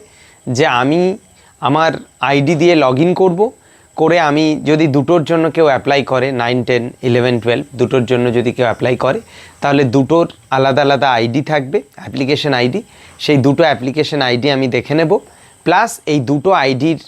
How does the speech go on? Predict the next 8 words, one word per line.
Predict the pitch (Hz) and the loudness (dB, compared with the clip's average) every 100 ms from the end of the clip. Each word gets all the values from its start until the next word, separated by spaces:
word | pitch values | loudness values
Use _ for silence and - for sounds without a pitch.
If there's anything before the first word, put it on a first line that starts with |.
| _ _ - | _ _ -4
রেসপেক্টেই | 131 131 - 185 - 202 185 | -2 -2 -2 -2 0 2 2
আমি | 139 | 2
দেখে | 123 117 | 0 -2
নেব | 156 165 208 | -2 0 0
যে | 165 190 - - - - _ - | 0 -2 -2 -14 -20 -20 _ -2
কমপ্লিটেড | 175 202 196 202 208 139 | 2 2 2 2 2 0
হয়েছে | 135 131 - | 0 -2 -2
কিনা, | 120 117 107 | -6 -6 -8